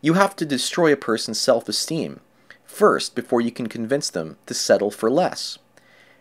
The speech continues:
If men perceive themselves to be second-class citizens, then they're more likely to take shit from women and governments that control society. If women perceive themselves as more important than men, then we will have a society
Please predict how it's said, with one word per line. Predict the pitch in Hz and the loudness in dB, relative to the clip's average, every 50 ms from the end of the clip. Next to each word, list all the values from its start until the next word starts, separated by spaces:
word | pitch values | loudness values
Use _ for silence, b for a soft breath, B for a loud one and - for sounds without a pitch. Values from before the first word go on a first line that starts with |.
| b b | b b
If | - - 147 | -6 -2 2
men | 151 165 196 | 2 2 2
perceive | 196 - 180 165 - - 135 127 120 - | 2 0 -2 -2 0 2 0 0 0 -2
themselves | 117 107 - - 160 147 117 - - - | -6 -2 2 6 8 8 8 8 4 0
to | - 107 | -8 -8
be | 104 101 | -6 -4
second-class | - - - 135 123 - 131 117 107 - - 104 95 98 - | -2 0 2 0 0 0 -4 -6 -4 -2 -2 -2 -2 -2 -4
citizens, | - 156 143 131 - - 82 62 - - - - _ b b b b b b b b | -2 -2 -2 -2 -2 -4 -8 -8 -10 -12 -12 -12 _ b b b b b b b b
then | 160 165 | 0 2
they're | 185 196 190 175 | 4 4 4 6
more | 160 160 151 127 | 6 6 8 8
likely | 117 107 110 - - 127 113 | 8 6 6 4 0 -4 -2
to | 110 | -2
take | 107 - - 127 110 - | -4 -6 -6 -6 -6 -4
shit | - - - - 160 - - - | -2 -2 0 2 2 0 0 -4
from | - - 104 107 | -8 -6 -2 2
women | 123 156 147 110 78 73 64 - | 2 2 2 2 -2 -4 -6 -8
and | - 110 107 | -8 -2 4
governments | 110 131 143 135 101 80 64 - - - - _ _ | 6 6 6 6 4 0 -4 -6 -8 -10 -10 _ _
that | - 90 - | -12 -12 -10
control | - 123 120 - - 95 90 90 | -10 -10 -6 -2 0 0 0 0
society. | - - 110 - - 131 131 139 131 92 73 - - _ _ _ b b b b b b b b b b b b _ _ _ - - | -2 -4 -4 -4 -2 -2 0 0 -2 -2 -4 -10 -16 _ _ _ b b b b b b b b b b b b _ _ _ -10 -6
If | - 131 - | -6 -4 0
women | 156 170 185 202 185 185 | 2 4 6 6 4 4
perceive | - 156 - - - 143 131 127 | 2 0 2 2 2 2 2 2
themselves | 127 120 - - 120 107 104 101 - | 0 -2 2 6 8 8 8 8 4
as | 95 - | 0 -4
more | 110 110 120 131 143 139 | -2 0 2 4 4 4
important | 123 110 - - 165 165 - - 104 - | 2 2 2 4 4 4 4 2 -2 -2
than | 104 98 98 104 | -2 -2 0 0
men, | 143 190 170 90 60 - - - - b b b b b b b b b b | 2 2 2 0 -4 -6 -14 -20 -20 b b b b b b b b b b
then | - 143 147 | 2 4 4
we | 170 180 | 4 2
will | 180 165 | 0 0
have | 156 165 151 147 | 2 2 2 2
a | 135 | 2
society | - - 123 - - - 165 170 160 123 85 71 60 - | -2 0 -2 0 2 2 4 4 4 2 2 -2 -8 -10